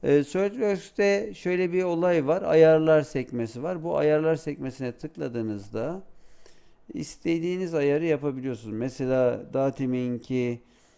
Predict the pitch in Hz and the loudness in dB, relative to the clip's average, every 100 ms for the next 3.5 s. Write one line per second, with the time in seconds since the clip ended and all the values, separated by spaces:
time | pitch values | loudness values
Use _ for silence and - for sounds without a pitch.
0 | _ _ 120 127 127 127 127 127 - 120 | _ _ -2 2 2 0 -4 -10 -16 -8
1 | 123 113 117 117 - - - - - - | -6 0 0 0 -2 -10 -16 -16 -16 -4
2 | 120 123 120 117 117 117 - 123 87 90 | 2 4 6 6 4 0 -6 -4 -2 0
3 | 120 117 - 120 | 0 0 -4 -4